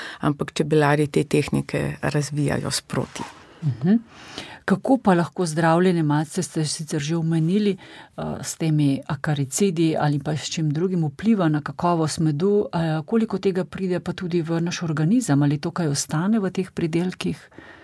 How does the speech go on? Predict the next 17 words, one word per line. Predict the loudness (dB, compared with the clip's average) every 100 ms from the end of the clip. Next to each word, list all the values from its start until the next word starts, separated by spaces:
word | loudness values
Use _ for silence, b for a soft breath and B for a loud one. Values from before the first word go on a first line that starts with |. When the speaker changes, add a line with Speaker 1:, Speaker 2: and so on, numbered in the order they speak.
| B B B B
Speaker 1:
Ja, | 6 8 8
seveda | 4 6 8 8
nekaj | 8 6 4
tega | 6 6 6 4
ostane | 0 0 4 4 6 4
v | 6 2
pridelkih. | 2 -2 0 2 2 0 -2 0 0 -4 -12 B B B B B B -4
Zdaj | 4 6
inšpekcija | 6 4 4 4 6 4
tudi | 6 4 4 2
testira | 4 2 2 -2 0 4 4 4 4
določene | 4 2 0 0 0 2 4
vzorce, | 2 2 2 2 2 2
ali | 4 2
je | -2
tega | -2 -2 0
preveč. | -2 -2 -2 0 2 2 0 -10